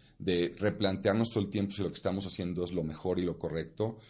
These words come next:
yo te diría, hemos creado un portafolio de experiencias maravillosas que van, por ejemplo, cuando tú piensas que hoy somos la empresa que está invirtiendo en que tú puedas manejar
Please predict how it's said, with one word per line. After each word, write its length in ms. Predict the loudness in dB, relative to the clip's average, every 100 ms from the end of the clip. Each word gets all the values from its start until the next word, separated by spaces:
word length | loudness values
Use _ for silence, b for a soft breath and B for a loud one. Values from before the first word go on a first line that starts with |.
| B B
yo 120 | 0
te 100 | 4
diría, 160 | 4 4
hemos 240 | 4 4 2
creado 440 | 2 4 4 2
un 140 | 0
portafolio 540 | -2 -4 -4 -2 0 0
de 60 |
experiencias 560 | -2 -4 -2 -2 -4 -4
maravillosas 580 | -6 -4 -2 -2 -2 -2
que 120 | 2
van, 200 | 2 2
por 100 | -2
ejemplo, 440 | 0 0 2 0 B B B 2
cuando 220 | 4 4
tú 180 | -2 0
piensas 360 | 4 4 2 2
que 80 |
hoy 100 | 0
somos 280 | 2 -2 0
la 80 | -2
empresa 520 | -2 -4 -4 -2 -4
que 60 | -4
está 160 | -4 0
invirtiendo 720 | 0 -2 -4 -6 -4 -4 -6
en 60 |
que 100 | -6
tú 200 | -6 -6
puedas 320 | 2 4 4 2
manejar 580 | -4 -2 2 2 2